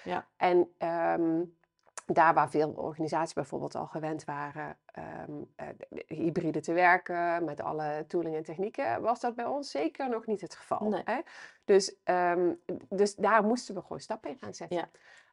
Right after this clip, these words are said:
Speaker 2: Ehm,
Speaker 1: Dus er moest eigenlijk een rem op de verandering die
Speaker 2: Ja.
Speaker 1: je wilde inzetten
Speaker 2: Ja.
Speaker 1: en je ging een ander
Speaker 2: Ja,
Speaker 1: pad.
Speaker 2: een andere verandering
Speaker 1: Ja, ja.
Speaker 2: organiseren. En ik moet zeggen, dat is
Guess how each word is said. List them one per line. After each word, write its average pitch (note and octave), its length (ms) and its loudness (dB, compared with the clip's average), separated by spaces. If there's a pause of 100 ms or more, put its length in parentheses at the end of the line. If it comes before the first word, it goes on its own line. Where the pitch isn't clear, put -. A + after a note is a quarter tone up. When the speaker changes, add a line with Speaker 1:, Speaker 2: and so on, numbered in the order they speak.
(560)
Speaker 2:
Ehm, F#3 200 4
Speaker 1:
Dus - 120 2
er E3+ 80 -4
moest D3+ 160 -4
eigenlijk D#3 360 -2
een D#3 120 0
rem F3 200 2
op - 160 -4
de E3 80 -6
verandering D3+ 460 -4
die E3 100 -2
Speaker 2:
Ja. G#3+ 80 12
Speaker 1:
je E3 60 8
wilde D3+ 160 0
inzetten G3 560 -2
Speaker 2:
Ja. B2+ 200 0
Speaker 1:
en E3 60 -10
je E3 80 -6
ging D#3+ 280 -8
een D#3 80 -8
ander E3 320 -4 (640)
Speaker 2:
Ja, F4+ 180 12
Speaker 1:
pad. F3+ 100 12
Speaker 2:
een - 100 6
andere C#4 280 4
verandering B3+ 560 8
Speaker 1:
Ja, F3 100 6
ja. E3+ 80 2
Speaker 2:
organiseren. F#3 600 4
En G#3+ 140 6
ik A#3 60 4
moet C#4 180 2
zeggen, B3 240 2
dat A3+ 180 4
is A3+ 300 2